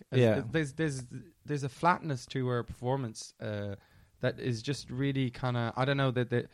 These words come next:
Speaker 1: she doesn't seem to make the characters come alive, but the good thing about it was that her character, the person she's playing, is a kind of flat, you know, she comes in a box kind of
Speaker 2: Mm.
Speaker 1: character, and, uh,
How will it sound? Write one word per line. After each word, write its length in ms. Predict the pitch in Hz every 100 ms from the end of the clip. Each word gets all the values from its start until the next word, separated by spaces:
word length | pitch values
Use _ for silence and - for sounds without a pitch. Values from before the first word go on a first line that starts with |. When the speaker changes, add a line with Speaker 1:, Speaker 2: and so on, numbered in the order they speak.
| - - - _
Speaker 1:
she 140 | -
doesn't 320 | 147 170 156
seem 220 | - 151 135
to 60 |
make 160 | 139 135
the 60 | 123
characters 440 | 135 131 - 117
come 160 | - 120
alive, 400 | 117 127 123 104
but 200 | 123 -
the 120 | 135
good 260 | 120 143 156
thing 180 | 151 147
about 300 | 117 123 127
it 120 | 123
was 240 | - 113 -
that 300 | 117 110 - - -
her 120 | 139
character, 640 | 127 135 151 - 139 123 117 - _ -
the 80 |
person 320 | 131 143 - 131
she's 180 | 123
playing, 360 | 110 - 139 131
is 200 | - 143
a 60 | 143
kind 160 | 151
of 60 | 123
flat, 440 | - - 131 127 - - - - - -
you 140 | 117
know, 180 | 113 110
she 160 | -
comes 260 | 120 135 127
in 80 | 117
a 60 |
box 360 | 107 123 117 143
kind 240 | 139 139 123
of 60 |
Speaker 2:
Mm. 40 | 110
Speaker 1:
character, 480 | 113 120 117 104 95
and, 300 | - 101 104
uh, 360 | 104 101 98 98